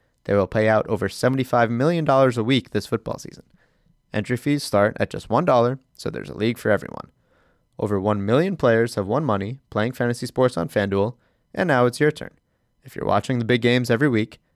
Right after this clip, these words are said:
FanDuel ups the ante and turns your Sunday into a whole new experience. Go to fanduel dot com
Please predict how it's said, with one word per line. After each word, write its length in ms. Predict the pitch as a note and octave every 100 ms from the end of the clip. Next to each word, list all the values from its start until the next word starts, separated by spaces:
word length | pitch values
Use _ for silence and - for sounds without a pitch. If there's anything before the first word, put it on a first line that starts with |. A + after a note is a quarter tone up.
| _
FanDuel 400 | - C3 D3 C#3
ups 180 | B2+ D#3
the 140 | D#3 D3+
ante 340 | C3+ A2+ A#2+
and 120 | -
turns 240 | G2+ B2+ C3
your 120 | C#3+
Sunday 400 | - A#2 G#2+ G#2+
into 220 | - - -
a 140 | -
whole 200 | G#2+ B2
new 200 | B2 A2+
experience. 580 | A#2 - - - - - _ _ _ _ _ _ -
Go 60 | G#2
to 80 | F#2+
fanduel 520 | - B2 E3+ F3 F3
dot 280 | D3 D#3 -
com 320 | G#2+ G2+